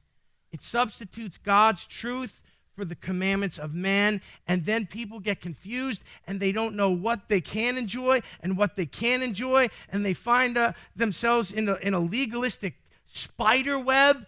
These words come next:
and they're getting the life sucked out of them. Phew. Legalism kills grace.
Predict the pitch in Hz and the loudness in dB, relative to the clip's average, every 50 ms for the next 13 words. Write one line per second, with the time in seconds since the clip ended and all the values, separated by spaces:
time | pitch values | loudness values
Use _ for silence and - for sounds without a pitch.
0 | - - - - - 202 208 202 196 175 156 226 226 233 226 208 185 175 185 196 | -20 -20 -10 -4 -2 0 0 2 2 2 0 0 -2 -2 -2 -2 -2 2 4 4
1 | 208 208 185 - - - - - 147 135 - - 151 143 120 113 117 110 101 95 | 4 4 4 2 -2 -4 -4 -4 -4 -4 -6 -4 -4 -4 -4 -4 -6 -12 -16 -18
2 | 90 - - _ _ _ _ _ _ _ _ _ _ _ _ _ _ _ _ _ | -20 -20 -20 _ _ _ _ _ _ _ _ _ _ _ _ _ _ _ _ _
3 | _ _ _ _ _ _ _ _ _ _ _ _ _ - - - - - - - | _ _ _ _ _ _ _ _ _ _ _ _ _ -18 -16 -14 -14 -16 -18 -20
4 | - _ _ _ _ _ _ _ _ _ _ _ _ _ _ _ _ _ _ _ | -20 _ _ _ _ _ _ _ _ _ _ _ _ _ _ _ _ _ _ _
5 | 139 165 240 285 294 277 262 247 240 160 170 170 135 - - - 220 226 214 185 | -6 -2 0 0 0 0 0 0 0 0 -2 -6 -8 -10 -8 -2 0 0 0 0
6 | 139 117 - 160 151 151 170 190 190 160 117 - - - - - - - - - | -2 -6 -12 -10 -2 2 4 6 6 4 4 0 -4 -4 -4 -4 -4 -6 -8 -10
7 | - - | -12 -16